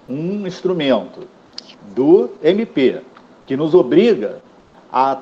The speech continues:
a trabalhar presencialmente, eu acho bastante temeroso nós colocarmos esse, esse, essa responsabilidade nas nossas costas sem antes termos uma reunião com a reitoria. Porque, assim, olha,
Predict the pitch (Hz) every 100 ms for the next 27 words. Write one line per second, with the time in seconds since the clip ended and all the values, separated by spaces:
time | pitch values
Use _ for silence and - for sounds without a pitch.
0 | - 143 151 147 143 123 107 101 131 123
1 | 131 - 110 117 170 165 - - 135 151
2 | - 156 139 - 196 - 185 147 135 180
3 | 160 151 156 170 160 - 151 156 147 156
4 | 143 - 151 143 - - - 143 135 -
5 | 143 139 131 120 127 139 135 143 - 147
6 | 156 131 131 135 131 135 123 117 117 -
7 | 156 170 135 - - - - - 202 202
8 | 185 202 180 - - - - - 170 170
9 | 170 170 170 170 156 160 170 151 156 175
10 | 123 101 - - _ _ _ - - 156
11 | 156 - 180 175 160 156 113 98